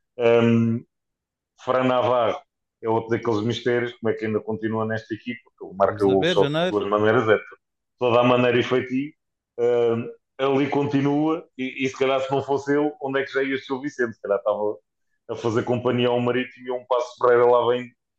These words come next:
Speaker 1: bem no fundo da tabela.
Speaker 2: Pois.
Speaker 1: Ahm, e lembrar que este, que este Gil andou a lutar com as competições europeias o ano passado.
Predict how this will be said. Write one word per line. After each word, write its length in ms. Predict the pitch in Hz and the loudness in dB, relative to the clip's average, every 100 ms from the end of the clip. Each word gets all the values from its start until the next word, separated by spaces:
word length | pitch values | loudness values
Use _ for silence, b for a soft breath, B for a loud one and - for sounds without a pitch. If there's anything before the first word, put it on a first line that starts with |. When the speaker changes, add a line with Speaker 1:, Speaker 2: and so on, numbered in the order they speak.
| _ - | _ -4
Speaker 1:
bem 180 | 123 135 | 0 2
no 120 | 131 | 0
fundo 300 | 120 135 131 | 0 0 0
da 60 | 131 | 0
tabela. 400 | 131 131 131 147 - _ _ _ | 0 2 0 -2 -6 _ _ _
Speaker 2:
Pois. 260 | - 95 120 120 117 | -8 -2 0 0 0
Speaker 1:
Ahm, 220 | 117 117 - | -4 -6 -10
e 80 | 110 | -8
lembrar 360 | 107 113 113 107 | -6 -2 -2 -2
que 80 | 113 | -4
este, 240 | 104 - 113 110 - _ _ - | -4 -4 -4 -4 -10 _ _ -10
que 80 | |
este 220 | 113 - 104 | -8 -8 -2
Gil 380 | 113 113 113 - | 0 0 -2 -4
andou 240 | 117 117 - | -4 -4 -4
a 20 | 156 | -2
lutar 400 | 131 - 113 - | 0 -2 -2 -4
com 60 | |
as 60 | 110 | -10
competições 520 | - - 113 101 107 | -10 -14 -14 -6 -2
europeias 360 | 107 107 113 107 | 0 2 4 6
o 40 | 110 | 4
ano 100 | 104 | 2
passado. 320 | 110 104 | 2 2